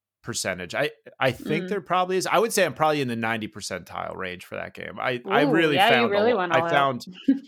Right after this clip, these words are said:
Speaker 1: I found a lot of stuff. I found
Speaker 2: Yeah.
Speaker 1: I comple-, I, I did a lot in that game. So, because I figured,
Speaker 2: Mm-hmm.
Speaker 1: you know what? The chances of me going back through, maybe when co-op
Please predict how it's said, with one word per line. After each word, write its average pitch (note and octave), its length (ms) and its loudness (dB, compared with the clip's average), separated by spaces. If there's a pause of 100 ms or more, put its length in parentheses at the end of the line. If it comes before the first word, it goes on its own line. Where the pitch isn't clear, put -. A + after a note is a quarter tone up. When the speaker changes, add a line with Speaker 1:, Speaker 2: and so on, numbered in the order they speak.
(200)
Speaker 1:
I C3+ 60 -6
found E3 260 0
a D3 40 4
lot B2+ 400 2
of A#2 80 -2
stuff. - 480 -4 (100)
I A#2 100 -2
found B2 360 0
Speaker 2:
Yeah. A2 80 -2
Speaker 1:
I G2+ 40 -8
comple-, - 480 -10
I, B2 260 -6
I C3+ 40 -2
did B2+ 160 -2
a A2 60 -2
lot F#2 260 -2
in F#2 60 -12
that E2+ 160 -12
game. F#2 220 -14
So, B2 320 0 (240)
because D3+ 180 0
I E3 80 4
figured, F3+ 360 2
Speaker 2:
Mm-hmm. D#3+ 60 -6
Speaker 1:
you D#3 60 -2
know D3 120 0
what? D3 260 0 (400)
The B2 80 -6
chances D#3 380 -4
of C#3+ 60 -4
me C#3 140 -4
going A#2+ 280 -4
back A2+ 280 -4
through, B2 380 -4
maybe D3+ 240 2
when D#3 160 0
co-op C3 480 2